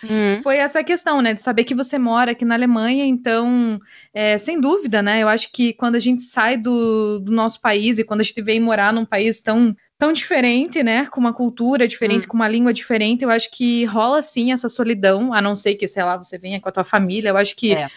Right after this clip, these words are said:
Speaker 2: É, você tem a tua história, eu tenho a minha história, mas, é, acho que essa questão da, da solidão é um ponto em comum entre muitos imigrantes, né?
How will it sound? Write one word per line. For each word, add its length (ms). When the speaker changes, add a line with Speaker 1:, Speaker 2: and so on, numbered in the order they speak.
Speaker 2:
É, 320
você 320
tem 140
a 60
tua 100
história, 460
eu 40
tenho 160
a 40
minha 120
história, 400
mas, 600
é, 200
acho 140
que 60
essa 200
questão 400
da, 180
da 100
solidão 880
é 80
um 100
ponto 300
em 80
comum 420
entre 240
muitos 640
imigrantes, 580
né? 220